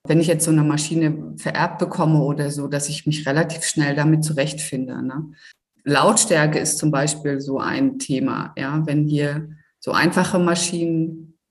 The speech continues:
durchs Atelier rattern, da hört das ganze Haus quasi mit. Ist natürlich also so ein Punkt, der einfach sehr nervig ist, wenn's total laut ist.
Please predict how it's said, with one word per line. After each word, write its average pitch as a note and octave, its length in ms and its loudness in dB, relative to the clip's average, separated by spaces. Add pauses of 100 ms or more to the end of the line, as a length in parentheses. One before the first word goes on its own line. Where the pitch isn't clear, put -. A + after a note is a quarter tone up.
(120)
durchs E3 360 0
Atelier D#3+ 680 2
rattern, E3 720 0
da D3 180 -2
hört D#3+ 180 0
das E3 140 0
ganze D#3 340 0
Haus D#3+ 320 -2
quasi C3+ 380 -4
mit. D3 400 0 (440)
Ist F#3+ 160 0
natürlich F3+ 440 2
also D#3 180 2
so D#3+ 100 2
ein D#3 140 6
Punkt, D#3 260 2
der D3 100 -2
einfach C#3+ 380 -6 (300)
sehr D3+ 200 2
nervig D#3 420 4
ist, - 180 -8
wenn's C#3+ 220 -2
total D3+ 320 -6
laut C3+ 300 -2
ist. C3 240 -6